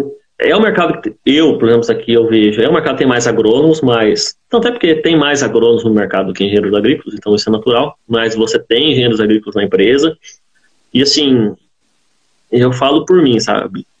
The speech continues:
Na, o engenheiro agrícola, e falando mais especificamente do engenheiro agrícola da ufpel, né, que foi de onde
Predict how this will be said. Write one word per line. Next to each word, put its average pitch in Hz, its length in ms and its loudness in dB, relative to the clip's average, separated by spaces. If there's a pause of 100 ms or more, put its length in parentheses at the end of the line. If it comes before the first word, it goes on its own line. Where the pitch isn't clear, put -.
(380)
Na, 113 720 0
o 117 100 0
engenheiro 123 280 0
agrícola, 117 680 -2 (960)
e 104 200 2
falando 117 300 2
mais 117 180 2
especificamente 110 580 -4
do 113 100 2
engenheiro 110 200 0
agrícola 110 360 0
da 127 60 -4
ufpel, 127 320 -2
né, 113 140 -4
que - 120 -20
foi 110 140 -2
de 107 60 0
onde 107 280 -2